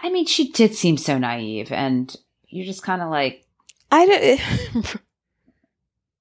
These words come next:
Speaker 2: what was interesting to me when they went to the farm is just, and I think about this a lot in life, and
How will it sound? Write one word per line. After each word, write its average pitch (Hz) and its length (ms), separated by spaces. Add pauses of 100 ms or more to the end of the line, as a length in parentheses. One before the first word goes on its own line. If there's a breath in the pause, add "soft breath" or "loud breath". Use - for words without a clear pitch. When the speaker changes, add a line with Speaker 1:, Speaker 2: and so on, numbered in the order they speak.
(2500 loud breath)
Speaker 2:
what 415 140
was 466 120
interesting 440 540
to 294 100
me 247 220
when 208 240
they 208 120
went 202 240
to - 100
the 190 100
farm 170 400
is 170 240
just, - 440
and 185 140
I 180 80
think 233 220
about 196 260
this - 180
a 170 60
lot 160 200
in 165 140
life, 139 320
and - 120